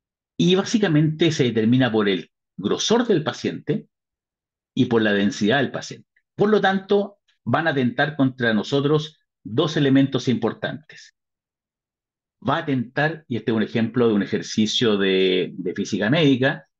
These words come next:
donde el paciente pediátrico está con los brazos a los lados, pasan cables metálicos a lo largo de su eje corporal y además está sobre una almohadilla que lo contiene para darle forma y sustento.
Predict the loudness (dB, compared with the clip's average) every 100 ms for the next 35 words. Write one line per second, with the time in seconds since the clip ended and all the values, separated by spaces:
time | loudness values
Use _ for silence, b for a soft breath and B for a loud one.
0 | _ _ -2 2 4 4 2 2 0 -2
1 | -4 0 0 2 2 2 2 2 0 0
2 | -2 -2 -2 -2 -4 -4 -4 -2 -4 0
3 | 0 0 -2 -6 -18 _ _ _ _ _
4 | _ _ _ _ -6 -4 -4 -4 -4 -2
5 | -2 0 -2 -2 -4 -4 -4 -6 -14 _
6 | _ _ _ _ 0 2 2 2 0 0
7 | -2 -2 -2 -4 -4 -2 0 0 -2 _
8 | _ _ _ 0 2 2 0 -2 -2 -2
9 | -2 -6 -4 0 2 2 2 2 4 4
10 | 2 0 0 0 2 0 0 -2 -2 0
11 | 2 2 0 0 2 2 0 -2 0 2
12 | 0 -2 _ -2 -2 -6